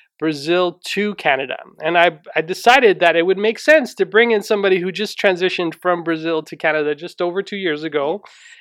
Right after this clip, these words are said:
and to hear her journey to help you understand that you too can actually get through that journey as well, and you could be successful. And there's a couple of things that Anna, you know, when I sat down with Anna originally,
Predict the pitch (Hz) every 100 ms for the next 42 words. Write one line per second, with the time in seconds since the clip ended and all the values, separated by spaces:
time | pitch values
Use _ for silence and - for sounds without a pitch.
0 | - 165 180 - 180 - 277 262 - 240
1 | 277 175 151 139 143 - 170 160 151 156
2 | 190 208 233 202 175 - 170 147 143 147
3 | 170 254 247 - 233 156 147 160 151 -
4 | 170 - 180 147 165 165 180 165 147 151
5 | 143 135 127 151 165 165 - - - -
6 | 160 175 - 156 226 254 180 - 135 -
7 | - - _ _ _ - 160 185 226 226
8 | 220 202 202 185 175 165 190 196 175 175
9 | 165 165 151 160 165 185 165 170 151 151
10 | 165 151 156 202 180 170 151 143